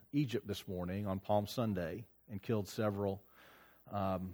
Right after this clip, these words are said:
members of that church. So let's open with a word of prayer, recognizing, um, we are thankful for the safety and security that we have here, but let's also pray for those who are struggling in their own faith around the world. Would you pray with me? Father, God, I,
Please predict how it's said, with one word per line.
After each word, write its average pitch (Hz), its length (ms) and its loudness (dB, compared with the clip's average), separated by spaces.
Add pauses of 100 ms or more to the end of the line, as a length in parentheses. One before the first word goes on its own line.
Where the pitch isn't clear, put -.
members 98 360 -2
of 90 80 -4
that 92 180 0
church. - 420 0
So 101 360 6
let's 143 240 2
open 147 240 6
with 120 120 8
a 113 60 4
word 113 160 8
of 101 160 0
prayer, 110 320 8
recognizing, 101 960 4 (580)
um, 92 480 -4
we 117 120 -2
are 95 100 2
thankful 135 540 6
for - 180 2
the 98 100 4
safety 110 440 6
and 95 100 0
security 101 480 4
that 90 140 -2
we 90 160 0
have 87 260 -4 (100)
here, 170 300 8 (640)
but 95 100 -6
let's 104 200 0
also 101 280 4
pray 107 240 0
for 101 160 -4
those 95 320 2
who 95 160 -2
are 87 80 -4
struggling 92 680 0
in 92 120 -4
their 87 200 0
own 87 120 -2
faith 82 320 -4
around 82 280 -6
the 82 60 -8
world. 80 260 -8
Would - 80 -18
you - 40 -20
pray 101 160 4
with 98 140 -4
me? 101 140 -8 (480)
Father, 113 380 10 (440)
God, 110 260 8
I, 104 220 -6